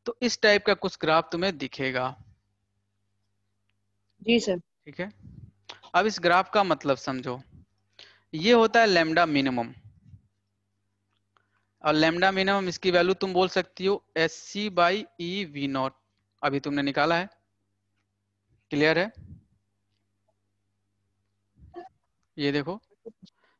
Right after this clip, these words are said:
Speaker 1: एस सी by E वी नॉट, lambda
Speaker 2: जी।
Speaker 1: minimum तुम्हारे पास आ गया है, ठीक है?
Speaker 2: ओके सर। जी
Speaker 1: अब
Speaker 2: सर।
Speaker 1: देखो,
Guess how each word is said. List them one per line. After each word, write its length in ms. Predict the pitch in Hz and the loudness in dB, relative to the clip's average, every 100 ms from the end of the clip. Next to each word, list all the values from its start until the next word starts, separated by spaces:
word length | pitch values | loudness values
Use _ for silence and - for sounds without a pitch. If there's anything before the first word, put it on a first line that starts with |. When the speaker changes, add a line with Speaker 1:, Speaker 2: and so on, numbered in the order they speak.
| _ | _
Speaker 1:
एस 240 | 165 165 - | -4 -4 -2
सी 120 | 208 | 0
by 160 | 196 208 | 2 0
E 120 | - | -2
वी 340 | 190 160 151 | -2 0 0
नॉट, 200 | 160 214 - - - _ 156 | 2 0 -4 -14 -16 _ 0
lambda 340 | 156 151 160 | 0 2 2
Speaker 2:
जी। 60 | - | 4
Speaker 1:
minimum 320 | - 156 147 | 4 2 0
तुम्हारे 260 | 151 135 | 0 0
पास 320 | 131 143 175 - 143 | 0 -2 -2 -4 0
आ 120 | 123 | 0
गया 220 | 120 120 | -2 -6
है, 200 | 131 143 - _ - - - | -8 -16 -20 _ -20 -16 -8
ठीक 180 | 151 180 | -4 -4
है? 120 | 240 _ _ _ _ - 233 | -4 _ _ _ _ -2 0
Speaker 2:
ओके 200 | 226 180 | 0 -6
सर। 180 | - | -6
जी 720 | 180 175 _ - _ - - | -20 -20 _ -20 _ -8 2
Speaker 1:
अब 60 | 185 | 2
Speaker 2:
सर। 100 | 170 | 4
Speaker 1:
देखो, 320 | 127 120 131 | -2 -2 -10